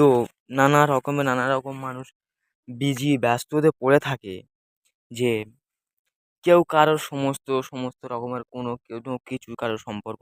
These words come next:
থাকে না। একমাত্র সম্পর্ক থাকে তাদের কাজ এবং অফিস এবং টাকা। কলকাতা থেকে যদি যাও বা গিয়ে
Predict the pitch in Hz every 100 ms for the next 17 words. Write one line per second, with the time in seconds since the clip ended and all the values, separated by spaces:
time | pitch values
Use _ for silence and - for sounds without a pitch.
0 | 110 113 110 104 104 - 113 - - 110
1 | 110 123 127 123 123 113 113 113 113 -
2 | 98 104 131 - - 107 104 113 - 147
3 | - 101 107 101 - _ _ _ _ _
4 | _ _ _ _ _ _ _ _ - 139
5 | 147 196 214 220 214 185 143 123 143 175
6 | 143 131 131 127 110 - _ _ - 127
7 | 127 127